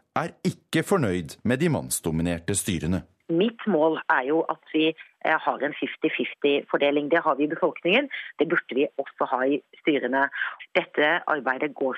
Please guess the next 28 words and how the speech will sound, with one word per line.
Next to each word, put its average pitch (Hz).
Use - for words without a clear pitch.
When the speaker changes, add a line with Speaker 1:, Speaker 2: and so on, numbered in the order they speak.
Speaker 2:
for 143
sent. 269
Jeg -
tror 180
det 226
handler 185
om 247
at 240
vi 170
som 208
eiere 190
må 185
være 151
mer 143
aktive -
på 262
dette 254
feltet 160
enn 170
det 127
vi 123
har 123
vært -
tidligere. 120
Det -
er 214
ressurssløsing 233
å 233